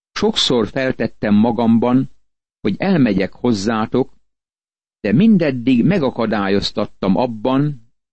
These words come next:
hogy közöttetek is legyen munkámnak valami gyümölcse, ahogy a többi nép között is volt.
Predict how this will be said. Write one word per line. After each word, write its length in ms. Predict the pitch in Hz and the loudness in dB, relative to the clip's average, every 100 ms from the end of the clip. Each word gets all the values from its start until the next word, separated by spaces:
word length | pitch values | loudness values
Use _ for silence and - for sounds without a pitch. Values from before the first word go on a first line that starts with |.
| - | -6
hogy 180 | 104 - | -6 -2
közöttetek 760 | 226 190 135 - 120 120 110 | 0 0 -2 -4 -4 -2 0
is 160 | 110 - | 0 0
legyen 320 | 120 107 101 | 0 2 2
munkámnak 720 | 117 156 143 135 120 110 107 | 4 2 0 -2 0 0 0
valami 420 | 104 107 98 95 | -2 0 2 2
gyümölcse, 720 | 87 117 117 113 117 135 139 - _ _ _ _ _ - | 2 2 4 2 0 -2 -2 -6 _ _ _ _ _ -6
ahogy 300 | 135 139 123 | -2 0 0
a 100 | 123 | 0
többi 360 | 220 175 117 | -2 -2 2
nép 300 | 113 117 110 | 2 2 0
között 380 | - 151 135 123 - | 0 0 0 -2 -2
is 200 | 123 - | -2 0
volt. 460 | 123 95 73 - | 0 0 -2 -6